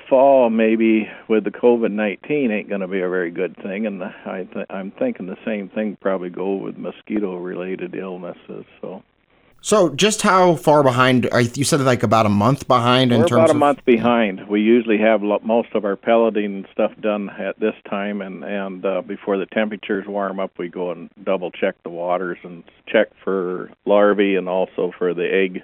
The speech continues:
Speaker 1: rafts and whatnot in the water. But, uh, right now we're currently running about a month behind, and then, uh, like I said, with our training for our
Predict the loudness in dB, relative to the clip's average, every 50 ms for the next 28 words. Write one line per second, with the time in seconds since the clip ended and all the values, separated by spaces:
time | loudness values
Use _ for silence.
0 | _ -4 0 0 0 0 0 -4 -8 -14 -14 -12 -8 -6 -8 -8 -8 -6 -6 -6
1 | -4 -4 -4 -6 -6 -6 -6 -4 -2 0 0 0 0 0 -2 -4 -10 -16 _ -8
2 | -6 -6 -8 _ _ -20 -18 -14 -10 -8 -6 -6 -6 -6 -4 -4 -6 -6 -6 -8
3 | -6 -4 -4 -6 -6 -8 -12 _ -12 -10 -8 -8 -8 -10 -10 -12 -12 -10 -8 -8
4 | -6 -6 -6 -8 -10 -14 -14 -18 -20 -18 -10 -8 -6 -6 -6 -6 -6 -8 -8 -8
5 | -10 -10 -10 -10 -8 -6 -4 -2 -2 -2 -2 -4 -6 -8 -10 -10 -12 -12 -12 -12
6 | -12 -12 -10 -12 -12 -14 _ _ -8 -6 -6 -6 -8 -10 -8 -2 0 0 0 0
7 | -2 -8 -8 -8 _ _ -6 -6 -6 -6 -10 -8 -6 -4 -4 -4 -4 -6 -8 -10
8 | -12 -8 -6 -4 -2 -2 -2 -4